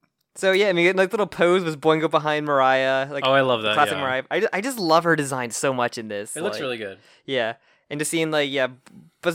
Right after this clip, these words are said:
Speaker 1: Boingo is gonna be joining her. That caught me off guard. I was like, "Oh, it's gonna be Whole Horse and Josuke," but no, Boingo's there, too.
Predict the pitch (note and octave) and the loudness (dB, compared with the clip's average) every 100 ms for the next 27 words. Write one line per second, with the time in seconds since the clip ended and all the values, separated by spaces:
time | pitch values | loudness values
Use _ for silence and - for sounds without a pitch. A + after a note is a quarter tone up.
0 | D3 E3+ G#3 B3 G3+ A#3 G3+ G3 B3 B3 | 2 2 2 0 2 0 0 2 2 2
1 | C3 E3 F#3 G3+ G#3 F#3+ F3 E3+ F#3 F#3+ | 0 0 -2 2 0 2 0 2 2 4
2 | D#3+ E3+ E3+ D#3 D3 G3+ F#3 D#3 F3 D#3+ | 2 2 4 2 4 4 4 4 0 0
3 | D3+ D#3+ D#3 E3 D3+ C#3+ D#3+ E3+ D3 C#3 | 0 2 2 2 0 0 0 2 -2 2
4 | D#3+ D3+ D#3 D#3 - - E3 D#3 F3 F3 | 2 2 -4 -6 -8 -12 -12 0 2 4
5 | D3 C#3+ B2 A#2 C#3 A#2 G2+ | 2 2 0 -2 -4 -6 -8